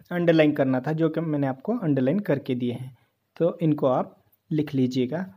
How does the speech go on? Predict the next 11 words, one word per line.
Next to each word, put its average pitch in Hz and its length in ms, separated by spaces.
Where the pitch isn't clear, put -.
नेक्स्ट 175 340
एक्टिविटी 135 420
की 127 100
तरफ 180 280
चलते 120 260
हैं। 120 180
अभी 139 160
देखिए 127 280
नेक्स्ट 156 360
क्या 160 120
है, 165 220